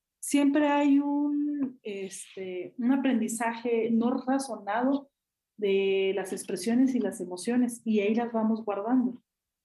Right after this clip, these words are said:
Entonces, si no tenemos una buena expresión cuando abordamos estas temáticas, aunque no sean para platicar sobre nuestras experiencias,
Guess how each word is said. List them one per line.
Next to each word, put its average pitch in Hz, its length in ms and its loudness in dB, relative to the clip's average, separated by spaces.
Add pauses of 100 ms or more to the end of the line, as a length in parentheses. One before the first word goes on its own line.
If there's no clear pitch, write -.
(140)
Entonces, 233 380 0
si 233 80 2
no 247 180 2
tenemos 330 440 2
una 285 180 2
buena 262 300 4
expresión 214 1040 0 (640)
cuando 196 380 0
abordamos 202 720 2
estas 233 280 -4
temáticas, 190 640 -4
aunque 202 300 0
no 220 120 2
sean 240 400 0
para 202 240 -4
platicar 185 600 -2
sobre 233 260 -2
nuestras 180 300 -8
experiencias, 196 840 -4